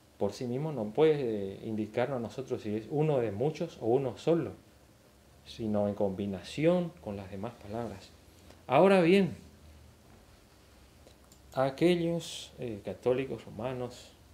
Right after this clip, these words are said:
teólogos improvisados, distorsionadores de la palabra de Dios, que pretenden engañarnos diciendo que en uno Timoteo dos cinco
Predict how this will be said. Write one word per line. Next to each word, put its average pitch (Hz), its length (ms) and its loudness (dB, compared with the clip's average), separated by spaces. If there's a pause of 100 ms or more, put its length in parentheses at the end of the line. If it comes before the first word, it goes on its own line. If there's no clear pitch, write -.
(680)
teólogos 120 640 0
improvisados, 123 960 -4
distorsionadores 110 840 -4
de 123 60 -2
la 113 140 -6
palabra 110 380 -6
de 101 160 -6
Dios, 107 280 -4 (540)
que 123 100 0
pretenden 123 680 -2 (200)
engañarnos 117 1040 -4 (1300)
diciendo 123 960 -2 (920)
que 110 420 0
en 110 180 -4
uno 160 240 0
Timoteo 120 600 -2
dos 123 180 -6
cinco 147 560 -4